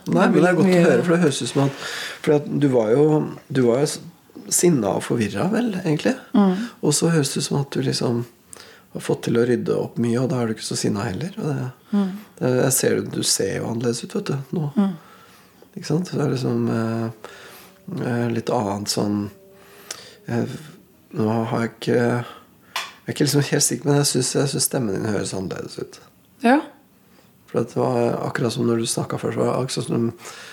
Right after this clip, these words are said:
Speaker 2: akkurat som du hadde liksom tenna litt sånn bitt sammen, hvis du skjønner. Snakker sånn, ikke sant?
Speaker 1: Ja, veldig anspent, ja.
Speaker 2: Ja, og så
Speaker 1: Ja.
Speaker 2: ganske sånn,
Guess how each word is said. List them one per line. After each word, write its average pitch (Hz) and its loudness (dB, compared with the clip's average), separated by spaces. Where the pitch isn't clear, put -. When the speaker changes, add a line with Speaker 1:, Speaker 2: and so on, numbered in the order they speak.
Speaker 2:
akkurat 107 -4
som 107 0
du 117 2
hadde 117 0
liksom 120 -2
tenna 107 -2
litt 104 -10
sånn 107 -2
bitt 110 -4
sammen, 71 -6
hvis 110 -6
du - -4
skjønner. 107 -4
Snakker - -8
sånn, 127 0
ikke 120 -4
sant? 120 0
Speaker 1:
Ja, 214 6
veldig 190 2
anspent, 190 0
ja. 208 4
Speaker 2:
Ja, 131 2
og 135 2
så 240 2
Speaker 1:
Ja. 190 4
Speaker 2:
ganske 120 0
sånn, 113 0